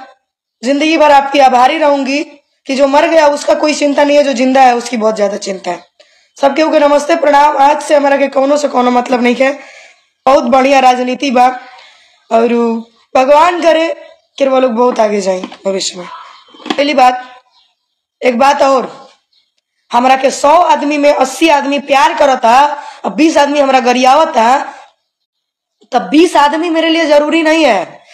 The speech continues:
मेरे लिए वो अस्सी आदमी जरूरी है जो मुझे प्यार करता है। और उत्कर्ष जी, आप भी उसी बीस आदमी में आते हैं।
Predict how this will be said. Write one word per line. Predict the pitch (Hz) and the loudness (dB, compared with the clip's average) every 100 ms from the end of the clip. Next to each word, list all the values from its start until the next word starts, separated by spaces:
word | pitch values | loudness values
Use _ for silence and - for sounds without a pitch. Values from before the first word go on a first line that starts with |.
| - | -12
मेरे | 247 262 277 | 0 0 2
लिए | 277 | 0
वो | 269 | 2
अस्सी | 262 269 - 359 320 | 2 0 0 0 2
आदमी | 302 277 285 | 0 0 0
जरूरी | 277 269 269 | 0 0 0
है | 262 | 2
जो | 254 | 0
मुझे | 254 247 | 0 0
प्यार | 247 247 262 | 2 2 0
करता | 240 220 208 | -2 -2 -2
है। | 202 - - | -4 -6 -4
और | 247 254 269 | -4 -2 -4
उत्कर्ष | 294 - 320 311 | -6 -6 -6 -4
जी, | 302 311 | -2 2
आप | 294 | 0
भी | 226 | 0
उसी | 294 294 | -6 -4
बीस | 262 226 269 | -2 -2 0
आदमी | 254 214 240 | 0 0 -2
में | 233 | 0
आते | 214 202 214 | -2 -2 -4
हैं। | 190 | -4